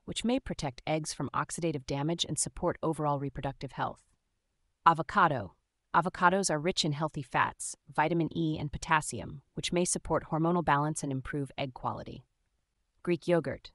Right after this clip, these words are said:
Greek yogurt is high in protein and probiotics, which may support gut health and hormone regulation, promoting optimal ovulation. Nuts and seeds. Almonds, walnuts, flax seeds, and chia seeds are rich in omega-three fatty acids,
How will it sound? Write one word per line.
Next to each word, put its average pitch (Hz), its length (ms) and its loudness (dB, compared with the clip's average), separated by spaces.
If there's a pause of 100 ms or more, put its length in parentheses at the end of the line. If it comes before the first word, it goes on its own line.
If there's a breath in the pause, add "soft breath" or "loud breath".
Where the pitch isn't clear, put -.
(120)
Greek 247 260 0
yogurt 226 380 4
is 170 140 -2
high 185 180 2
in 170 160 4
protein 190 560 2
and 156 100 0
probiotics, 165 840 2
which 170 200 -2
may 190 140 4
support - 420 0
gut 180 200 2
health 160 420 -2
and 160 100 -2
hormone 156 400 2
regulation, 139 640 -2 (400 soft breath)
promoting 165 400 4
optimal 147 500 -2
ovulation. 143 680 -4 (760)
Nuts 185 280 2
and 156 140 -2
seeds. - 440 -6 (180)
Almonds, 175 580 2
walnuts, 156 520 2
flax - 340 4
seeds, 180 240 -2
and 151 160 -2
chia 226 260 0
seeds 147 400 -4
are 170 120 0
rich 180 280 0
in 165 100 0
omega-three 156 560 0
fatty 143 340 0
acids, 156 480 2